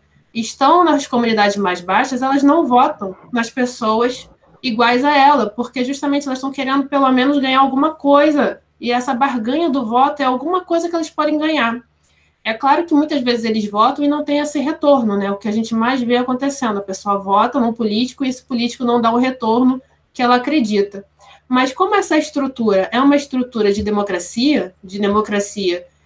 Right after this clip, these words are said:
que é a democracia, que é o direito de votar, e aí tem um livro, que é o livro Ódio da Democracia, Ódio à Democracia, do Rancière,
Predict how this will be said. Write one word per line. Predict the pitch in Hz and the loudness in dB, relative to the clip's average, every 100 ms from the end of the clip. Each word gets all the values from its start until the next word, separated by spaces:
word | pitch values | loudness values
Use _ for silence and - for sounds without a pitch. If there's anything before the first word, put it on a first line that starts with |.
| _ | _
que | - | -2
é | 226 | 0
a | |
democracia, | 220 220 220 214 196 196 | 2 2 0 -2 -2 -4
que | 190 | -2
é | 202 | -2
o | |
direito | 196 196 214 | 0 0 0
de | 202 196 | -2 -4
votar, | 202 196 - 196 277 277 _ _ _ - | -2 -2 0 2 2 -2 _ _ _ -4
e | 214 | 0
aí | 208 | 0
tem | 214 285 | 2 2
um | 285 | 2
livro, | 247 277 330 247 240 | 4 2 2 0 -4
que | - | -4
é | 226 | -2
o | 220 | 0
livro | 226 214 | 0 0
Ódio | 208 254 269 | 0 0 0
da | 247 | -2
Democracia, | 226 220 214 202 - 214 185 170 - | 0 -2 -4 -6 -6 -6 -6 -8 -6
Ódio | 208 233 | -4 -2
à | 233 | -2
Democracia, | 226 220 214 208 202 | -2 -2 -4 -4 -4
do | |
Rancière, | 202 208 202 202 220 | -2 -4 -4 -6 -4